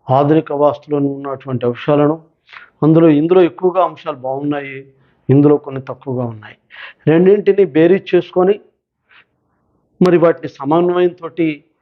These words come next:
మనం గనక ఆ వాస్తు మనం సెట్ చేసినట్లయితే ఆ గృహస్థులు చాలా మంచి ఫలితాలు పొందుతారనడంలో ఎటువంటి సందేహం లేదు. నేను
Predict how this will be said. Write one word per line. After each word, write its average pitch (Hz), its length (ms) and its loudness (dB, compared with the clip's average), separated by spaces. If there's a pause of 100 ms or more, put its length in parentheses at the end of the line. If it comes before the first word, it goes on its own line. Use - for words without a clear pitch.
(280)
మనం 151 200 4 (100)
గనక 156 220 0 (880)
ఆ - 20 4 (160)
వాస్తు 151 360 0 (400)
మనం 143 140 2 (120)
సెట్ 160 260 -2
చేసినట్లయితే 147 720 0 (680)
ఆ - 20 2 (200)
గృహస్థులు 147 520 0 (600)
చాలా 156 240 2 (200)
మంచి 202 320 0 (100)
ఫలితాలు 160 480 0
పొందుతారనడంలో 139 920 -2 (500)
ఎటువంటి 139 360 2 (120)
సందేహం 117 400 -4 (100)
లేదు. 107 160 -10 (1600)
నేను 143 180 4